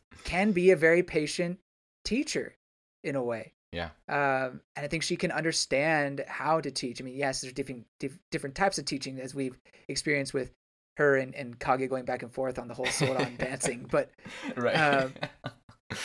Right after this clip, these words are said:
Speaker 1: it, yeah, I, I think she has a really apti-, a great aptitude for it. But I guess
Speaker 2: She
Speaker 1: it doesn't mean
Speaker 2: does. Mm.
Speaker 1: necessarily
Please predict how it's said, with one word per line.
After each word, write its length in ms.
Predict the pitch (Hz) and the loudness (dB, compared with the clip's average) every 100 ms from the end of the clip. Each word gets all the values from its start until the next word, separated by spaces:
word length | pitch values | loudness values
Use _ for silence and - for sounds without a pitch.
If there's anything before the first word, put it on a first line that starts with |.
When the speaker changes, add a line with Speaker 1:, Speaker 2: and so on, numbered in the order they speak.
| - - - | -8 -10 -10
Speaker 1:
it, 140 | 156 147 | -8 -4
yeah, 180 | 185 170 | 2 4
I, 260 | 113 139 143 _ - | 4 0 -2 _ -4
I 100 | 156 | -2
think 200 | 185 175 | 0 -2
she 220 | - 175 | 0 0
has 400 | 151 143 143 139 135 | 2 2 0 -2 -6
a 160 | 135 | -6
really 400 | 127 151 143 139 - | -4 -2 -2 -2 -4
apti-, 300 | 143 147 143 _ | -6 -6 -12 _
a 60 | 135 135 _ _ - | -12 -12 _ _ -10
great 180 | 147 135 | -2 0
aptitude 440 | 139 139 135 123 | 0 -2 -8 -12
for 240 | - 120 113 | -12 -12 -12
it. 100 | - - | -14 -16
But 180 | 107 - _ _ 156 | -16 -18 _ _ 4
I 60 | |
guess 120 | 160 156 | 4 4
Speaker 2:
She 60 | |
Speaker 1:
it 20 | |
doesn't 140 | 147 92 | 2 2
mean 80 | 139 | 0
Speaker 2:
does. 60 | |
Mm. 40 | 135 | 0
Speaker 1:
necessarily 680 | 131 131 139 135 127 120 | -2 2 2 2 0 -4